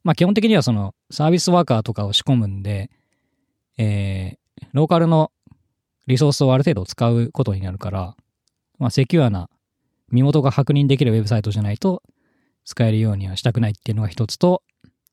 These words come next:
あとは、まあ、こういう新しいウェブ標準を出しにして、あの、みんなどのサイトもエイチティーピーエスになるようにしようよっていう、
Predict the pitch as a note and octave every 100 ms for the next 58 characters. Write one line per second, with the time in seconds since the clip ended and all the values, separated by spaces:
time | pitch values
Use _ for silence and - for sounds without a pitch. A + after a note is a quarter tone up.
0 | - E3+ F3 C3+ C3+ - D3+ D#3+ D#3 D#3
1 | C#3 C#3+ D#3+ - F3 B2 - _ _ _
2 | _ _ _ _ _ - B2+ B2 C#3 C#3
3 | E3 C3+ A2+ G#2+ G#2+ - - _ - A#2
4 | D3+ A2+ - B2 F#2+ - _ _ _ _
5 | - A2 A2 C3 C3+ B2+ D#3 B2+ A#2+ A#2+
6 | A2+ - B2 C3+ C3 B2 G#2+ A2+ G#2 G2+
7 | G#2 B2 A2+ G2+ - - F#2+ F#2